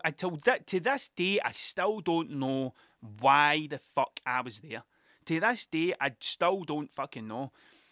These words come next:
And there was four poets and then me. And then the way they'd done it is they'd lined up us all on this fucking <laughs> stage, on this thing. It wasn't a stage again, it was the corner of a pub,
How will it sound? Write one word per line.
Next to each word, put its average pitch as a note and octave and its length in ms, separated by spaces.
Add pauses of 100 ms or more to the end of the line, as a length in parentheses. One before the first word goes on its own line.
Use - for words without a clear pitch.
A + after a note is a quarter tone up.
(240)
And D3+ 100
there D#3 60
was C#3 140
four G#3+ 340
poets - 440
and C3 100
then C3 220
me. D3 320 (380)
And D3 180
then D3+ 180
the D3 80
way F#3+ 180
they'd G3+ 220
done D3+ 180
it E3+ 100
is B2+ 140
they'd B2+ 140
lined F3+ 320
up D#3+ 220 (120)
us C#3+ 180
all E3 320
on D3+ 180
this C#3+ 240
fucking D3+ 320
<laughs> - 0
stage, - 680 (360)
on D3+ 140
this C#3+ 180
thing. D3 100
It D3+ 60
wasn't G#3 220
a E3+ 60
stage F#3+ 320
again, E3+ 400 (200)
it C#3+ 120
was C3 160
the C#3+ 80
corner G3 400
of F3+ 160
a G3+ 60
pub, E3 300